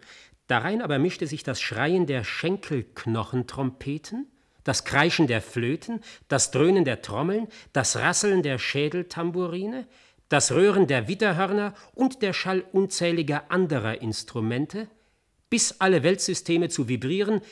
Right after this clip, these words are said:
zu beben und zu zittern begannen, auf dass unter diesem Schall und Widerhall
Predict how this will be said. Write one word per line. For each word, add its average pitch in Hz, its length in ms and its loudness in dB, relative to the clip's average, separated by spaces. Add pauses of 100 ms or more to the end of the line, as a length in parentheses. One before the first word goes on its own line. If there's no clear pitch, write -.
(120)
zu 143 200 -2
beben 196 420 2
und 165 180 -6
zu 135 160 -4
zittern 185 480 -4
begannen, 160 520 0 (560)
auf 139 180 0
dass 180 220 4
unter 160 200 4
diesem 208 360 -2
Schall 175 300 0
und 151 200 -4
Widerhall 160 540 -2